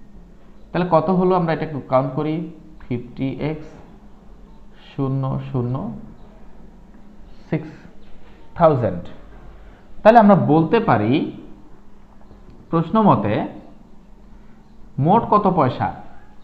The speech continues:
তাহলে একটা হচ্ছে টোয়েন্টি ফাইভ এক্স প্লাস সিক্স থাউজেন্ড মাইনাস ফিফটি এক্স equals to থার্টি ফাইভ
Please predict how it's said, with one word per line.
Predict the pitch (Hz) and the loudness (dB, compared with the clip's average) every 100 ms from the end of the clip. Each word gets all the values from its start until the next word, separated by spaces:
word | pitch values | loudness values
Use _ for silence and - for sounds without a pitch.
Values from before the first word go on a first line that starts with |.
| - - - - - - - - | -20 -20 -20 -20 -20 -20 -10 -2
তাহলে | 123 | 2
একটা | 127 127 147 | 0 0 -2
হচ্ছে | 156 156 160 | 0 0 -2
টোয়েন্টি | 160 143 139 139 147 139 - | 2 2 2 2 0 0 -2
ফাইভ | 117 110 113 | 2 2 4
এক্স | 170 233 - - - - - - | 0 0 -6 -16 -20 -20 -20 -6
প্লাস | 127 117 113 - - - - - - - - - - - | 0 0 -2 -8 -6 -2 -2 -2 -2 0 0 -2 -6 -2
সিক্স | 139 139 - | -2 -2 -2
থাউজেন্ড | 165 170 185 170 | 0 0 0 0
মাইনাস | 131 123 120 120 120 - - | 0 0 0 -2 -4 -10 -6
ফিফটি | 135 131 - 131 139 | -4 -4 -4 -2 -2
এক্স | 190 - - - - - - - | -2 -8 -16 -20 -20 -20 -16 -6
equals | 123 131 135 - 143 | -4 -2 -4 -2 -2
to | 139 139 | -2 -2
থার্টি | 120 110 120 - - | -4 -4 -4 -6 -4
ফাইভ | 123 | -4